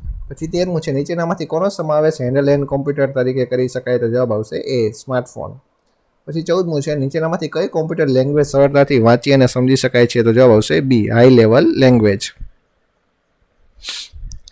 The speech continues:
પછી પંદરમું છે નીચેનામાંથી શેનો સમાવેશ હાઈ લેવલ લેંગ્વેજ તરીકે કરી શકાય છે? તો જવાબ આવશે ડી, આપેલા તમામ, એટલે કે Python, Java, સી પ્લસ પ્લસ,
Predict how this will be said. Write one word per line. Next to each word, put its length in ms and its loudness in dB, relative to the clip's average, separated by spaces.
પછી 180 -2
પંદરમું 400 4
છે 120 2
નીચેનામાંથી 580 4
શેનો 260 4
સમાવેશ 420 6
હાઈ 240 8
લેવલ 240 8
લેંગ્વેજ 320 6
તરીકે 320 4
કરી 180 6
શકાય 300 2
છે? 120 -4
તો 100 4
જવાબ 200 8
આવશે 260 2
ડી, 220 2
આપેલા 400 2
તમામ, 300 6
એટલે 140 4
કે 180 4
Python, 380 4
Java, 300 8
સી 240 0
પ્લસ 320 4
પ્લસ, 460 4